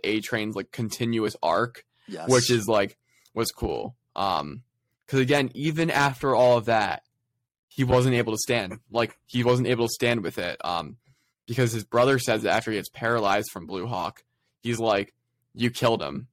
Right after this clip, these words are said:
Speaker 1: Like, you, we wanted to see him locked up, and you decided you need to go kill him." Um, so I thought that was, like, a really cool, um, like, really cool symbolism in the show.
Speaker 2: For sure. And I think that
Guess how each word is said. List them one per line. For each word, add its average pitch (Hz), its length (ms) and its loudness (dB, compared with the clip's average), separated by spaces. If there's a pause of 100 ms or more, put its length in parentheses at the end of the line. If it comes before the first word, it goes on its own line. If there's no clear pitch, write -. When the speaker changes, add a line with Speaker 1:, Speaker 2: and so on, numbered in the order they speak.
Speaker 1:
Like, 107 200 -8
you, 90 220 -2
we 127 140 0
wanted 131 280 2
to 117 60 0
see 127 140 -2
him 113 120 0
locked 113 300 -2
up, 90 260 0
and 104 120 -6
you 107 80 -4
decided 101 380 -2
you 101 140 -8
need 98 200 -6
to 87 80 -6
go 85 120 -4
kill 62 260 -8
him." 62 180 -14 (680)
Um, 73 460 0 (540)
so 120 140 0
I - 20 2
thought 110 120 -2
that 110 80 2
was, 104 140 0
like, 107 100 -6
a 98 60 -2
really 90 220 -4
cool, 87 380 -4
um, 65 420 -6 (220)
like, 101 180 -4
really 110 220 2
cool 104 160 -4
symbolism 80 760 -2 (220)
in 82 80 -8
the 67 80 -6
show. 73 320 -2 (520)
Speaker 2:
For 151 160 -2
sure. 139 260 2
And 104 260 -4 (160)
I 131 100 -2
think 170 260 -2
that 139 260 4